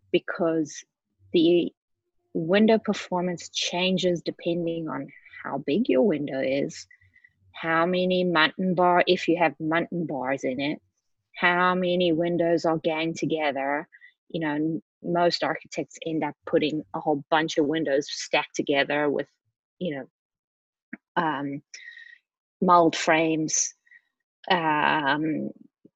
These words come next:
you know, they do these complicated window, uh, designs that literally every time you have more frame in your window, you lower the perform-, the overall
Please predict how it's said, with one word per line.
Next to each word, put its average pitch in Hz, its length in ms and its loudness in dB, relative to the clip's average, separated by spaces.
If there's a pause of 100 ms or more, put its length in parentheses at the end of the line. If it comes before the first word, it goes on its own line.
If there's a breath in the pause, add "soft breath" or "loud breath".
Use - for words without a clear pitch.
(360)
you 208 120 4
know, 165 180 2
they 170 140 4
do 185 240 6
these 160 200 0
complicated 175 760 2
window, 156 720 0 (260)
uh, 139 480 -4 (120)
designs 147 880 -4 (400)
that 165 300 0
literally 175 800 6
every 190 280 4
time 170 360 -4
you 165 120 0
have 165 240 0
more 165 260 4
frame 165 560 0
in 156 140 -2
your 151 140 -2
window, 151 380 -2
you 156 500 0
lower 160 420 4
the 151 100 -4 (100)
perform-, 151 520 -6
the 175 180 2
overall 160 480 4